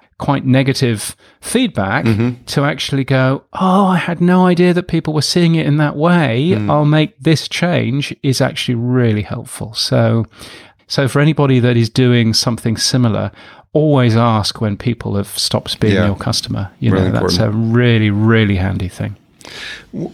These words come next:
Speaker 2: what are some of the, uh, changing gears a little bit, what are some of the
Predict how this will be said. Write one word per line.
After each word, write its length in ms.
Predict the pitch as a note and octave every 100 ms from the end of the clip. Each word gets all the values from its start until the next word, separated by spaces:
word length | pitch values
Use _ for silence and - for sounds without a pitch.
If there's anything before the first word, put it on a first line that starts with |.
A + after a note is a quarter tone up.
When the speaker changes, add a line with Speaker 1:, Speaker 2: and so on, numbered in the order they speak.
| -
Speaker 2:
what 180 | B2+
are 120 | D#3 D#3
some 280 | - C#3+
of 200 | C3+ A#2+
the, 260 | B2 A#2 A2+
uh, 360 | A2 G2+ G2+ - - -
changing 320 | - A2 G#2+
gears 200 | G2+ G#2
a 60 | G#2+
little 180 | G#2+ G2+
bit, 200 | G2+ G2+
what 140 | A2
are 100 | A2+
some 220 | A2 B2 A2+
of 100 | G2+
the 280 | G#2 G2+